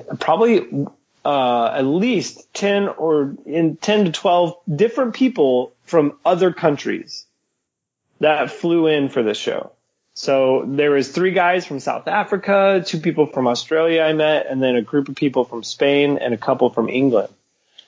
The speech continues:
that flew over for the show. I'm like, "That's amazing to me." Um,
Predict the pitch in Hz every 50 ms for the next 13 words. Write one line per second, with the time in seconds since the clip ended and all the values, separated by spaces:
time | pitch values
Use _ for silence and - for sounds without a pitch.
0 | _ - 135 135 - - - - 139 135 131 127 120 117 113 110 104 - - 110
1 | 101 101 - - 123 120 110 95 - - 104 104 - - - - 190 196 160 120
2 | 104 113 131 120 95 92 90 90 90 90 87 92 98 _ _ _ _ _ _ _
3 | _ _ - - 113 113 113 110 107 104 101 98 101 101 107 -